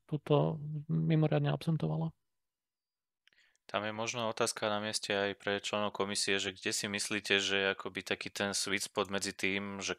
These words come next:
Speaker 2: čo všetko by to ešte ako prototyp malo mať a kde už by to bolo viacej ako prototyp a tí vývojári, alebo teda ten žiadateľ by do toho možno vkladal na začiatku akoby až príliš veľa energie, hej, že kde sa, kde sa akoby zastaviť, že, že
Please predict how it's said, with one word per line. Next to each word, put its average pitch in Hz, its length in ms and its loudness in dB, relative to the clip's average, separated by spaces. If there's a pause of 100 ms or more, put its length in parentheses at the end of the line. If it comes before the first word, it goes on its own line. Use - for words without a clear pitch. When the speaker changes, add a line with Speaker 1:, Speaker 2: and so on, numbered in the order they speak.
(140)
Speaker 2:
čo 104 160 -2
všetko - 320 -6
by 95 80 -6
to - 160 -2
ešte - 320 -2
ako 95 240 -4
prototyp 95 480 -4
malo 98 160 4
mať 95 400 -2 (480)
a 98 260 4
kde 95 220 -2
už 95 260 -2
by 92 140 -14
to 101 80 0
bolo 95 240 2
viacej 95 400 2
ako 101 160 -8
prototyp 92 640 -4
a 90 480 0
tí - 80 -8
vývojári, 92 640 2
alebo 90 320 -2
teda 90 160 -4
ten - 160 -10
žiadateľ 92 400 -2
by 90 160 -4
do 90 80 -2
toho 90 220 -2 (100)
možno 90 320 -4
vkladal 90 640 2 (560)
na 98 80 2
začiatku 101 560 2
akoby 92 400 0
až - 320 0
príliš 101 320 0
veľa 90 320 4
energie, 82 400 -4
hej, 87 160 -2 (100)
že - 60 -8
kde 110 160 2
sa, - 140 0 (100)
kde 98 160 -6
sa 107 240 2
akoby 90 240 -8
zastaviť, 90 560 0
že, 85 60 -8 (100)
že - 20 -6